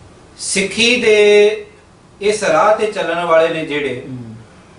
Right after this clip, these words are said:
Speaker 1: ਉਹ ਵੀ ਇਸ ਦੇ ਅਧੀਨ ਹੁਣ ਹੋ ਚੁੱਕੇ ਨੇ। ਤੇ ਆਪਾਂ ਵੀਰ ਨਛੱਤਰ ਸਿੰਘ ਜੀ ਦੇ ਕੋਲੋਂ ਪੁੱਛਣ ਦਾ ਮੈਂ ਯਤਨ ਕਰਾਂਗਾ ਕਿ ਜਿਵੇਂ ਬ੍ਰਾਹਮਣ ਸੀਗਾ,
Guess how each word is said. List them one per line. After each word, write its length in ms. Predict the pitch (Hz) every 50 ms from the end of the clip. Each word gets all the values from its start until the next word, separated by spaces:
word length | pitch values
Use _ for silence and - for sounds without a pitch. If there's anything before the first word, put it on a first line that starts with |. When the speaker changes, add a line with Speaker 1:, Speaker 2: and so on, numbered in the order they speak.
| - - - -
Speaker 1:
ਉਹ 180 | 202 233 247
ਵੀ 480 | 254 247 247 247 247 247 247 247 - - - - -
ਇਸ 220 | 202 208 208 214
ਦੇ 320 | 214 214 214 214 214 214
ਅਧੀਨ 280 | 196 185 175 156 156 160
ਹੁਣ 440 | 165 165 - - 294 311 302 - - - - - - -
ਹੋ 140 | 156 156 156
ਚੁੱਕੇ 340 | 156 151 - - 139 127 110
ਨੇ। 140 | 101 101 - - - - - - - - - - - - - - - - - - - -
ਤੇ 140 | 185 180 180 -
ਆਪਾਂ 380 | 190 190 190 214 208 202 208
ਵੀਰ 420 | 196 180 185 196 196 196 196 185 185 175 165 - - - -
ਨਛੱਤਰ 420 | 165 160 - - 160 160 - 208 208
ਸਿੰਘ 180 | 190 214 214
ਜੀ 140 | 202 202 202
ਦੇ 120 | 190 202 202
ਕੋਲੋਂ 280 | 196 180 180 175 175
ਪੁੱਛਣ 340 | 175 175 160 160 - 165 160
ਦਾ 160 | 165 165 165
ਮੈਂ 140 | 160 160 160
ਯਤਨ 300 | 147 143 139 - 151 -
ਕਰਾਂਗਾ 600 | - 156 147 160 - 135 127 127 120 - - - - _ _ - - - _ _ _ _ - _ - - - _ _ - - - - - - - - - - - - - - - - - -
ਕਿ 160 | 208 208 208
ਜਿਵੇਂ 580 | 165 190 196 208 226 233 233 233 233 233 233 -
ਬ੍ਰਾਹਮਣ 500 | - - - 139 - - 233 247 247 220
ਸੀਗਾ, 640 | - 208 185 156 160 160 156 156 - 117 - -